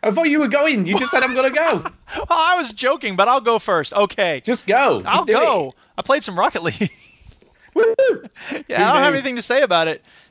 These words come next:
Speaker 2: Uh, there's some toxic people on Rocket League. Did you guys know that? Have you, are you aware?
Speaker 1: <laughs> No, no, no, neither
Speaker 2: There's
Speaker 1: of
Speaker 2: some goddamn fragile
Speaker 1: Who
Speaker 2: children.
Speaker 1: knew?
Speaker 2: I played this game today, and this dude, okay, as doubles, and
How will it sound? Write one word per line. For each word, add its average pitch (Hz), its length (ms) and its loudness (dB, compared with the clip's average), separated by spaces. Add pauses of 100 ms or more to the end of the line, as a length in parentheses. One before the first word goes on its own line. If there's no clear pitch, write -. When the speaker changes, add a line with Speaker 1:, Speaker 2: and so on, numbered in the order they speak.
(100)
Speaker 2:
Uh, 165 140 -4
there's 226 160 -2
some 180 160 -6
toxic 185 420 -2
people 240 300 -8
on 170 100 -4
Rocket 202 300 -6
League. 156 220 -4
Did 156 120 -10
you 220 160 -6
guys 247 240 2
know 240 140 -2
that? 277 340 -2 (220)
Have 202 100 -8
you, 226 160 -8
are 208 80 -4
you 269 160 -6
aware? 240 320 -2
Speaker 1:
<laughs> 208 160 -6
No, 269 220 -2
no, 185 340 -6
no, 170 240 -6
neither 156 260 -4
Speaker 2:
There's - 40 -4
Speaker 1:
of 98 140 0
Speaker 2:
some 95 280 -6
goddamn 262 460 -2
fragile 240 420 -2
Speaker 1:
Who 254 80 0
Speaker 2:
children. 208 320 0
Speaker 1:
knew? - 60 -10 (360)
Speaker 2:
I 254 100 0
played 370 200 0
this 302 100 -4
game 277 220 0
today, 247 300 0 (160)
and 214 120 -6
this 254 120 0
dude, 254 400 -4 (280)
okay, 196 380 2
as 190 200 0
doubles, 180 580 0 (180)
and 180 600 2